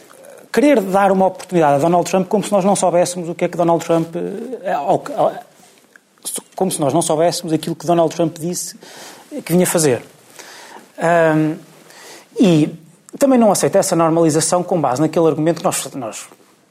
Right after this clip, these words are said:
enfim, já, já o dissemos aqui, eh, discutimos aqui, concordamos, acho que nós, acho que todos dis-, con-, concordamos com isso, que Donald Trump veio falar para, eh, deserdados do regime, para,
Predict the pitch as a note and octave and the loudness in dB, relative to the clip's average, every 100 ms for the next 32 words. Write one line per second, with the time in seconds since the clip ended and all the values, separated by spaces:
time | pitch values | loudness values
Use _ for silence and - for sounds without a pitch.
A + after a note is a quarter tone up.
0 | - B2 - G2+ G2+ F#2+ G#2 G2+ A2 A2+ | -20 -14 -12 -10 -10 -10 -12 -12 -14 -14
1 | A#2 D3 D#3 D3+ E3+ F#3 C3+ B2 A#2+ - | -8 -8 -4 -4 -4 -4 -6 -8 -8 -14
2 | - C3+ C3+ C#3+ D#3+ - D#3 - D3 C#3+ | -10 -6 -2 -2 -2 -4 -4 0 0 0
3 | C3 - C#3 A#2+ - - - C3+ - - | -4 -4 -4 -4 -8 -16 -10 -12 -12 -16
4 | - - - C#3+ C#3 C3+ C3 - D3+ D3 | -16 -16 -18 -6 -4 -2 -6 -2 2 2
5 | D3 - - - - - E3 E3 E3+ D#3+ | 0 -8 -16 -18 -18 -4 0 2 2 2
6 | F3 F3+ F3+ - - - - C#3+ E3+ F3 | 2 2 0 -12 -20 -20 -12 0 4 4
7 | F#3 G#3 - - - F3+ D#3 D#3+ F3 A3+ | 4 0 -4 -6 0 2 2 2 0 -4
8 | - - _ _ _ - F3 F3+ G3 A3+ | -16 -20 _ _ _ 2 4 6 2 0
9 | - - - D3 B2 A2 F#2 - _ C#3+ | -8 -16 -8 -6 -6 -10 -14 -20 _ -12
10 | C3 D#3+ D3 C#3+ D3+ D3 C#3+ D3 C#3+ B3 | -2 2 2 2 2 0 -4 -4 0 2
11 | A3+ C#3 - - _ _ - - - - | 2 -2 -14 -20 _ _ -20 -20 -20 -20
12 | - - - - - C#3+ C3+ C3 B2 | -20 -20 -16 -8 0 2 4 2 2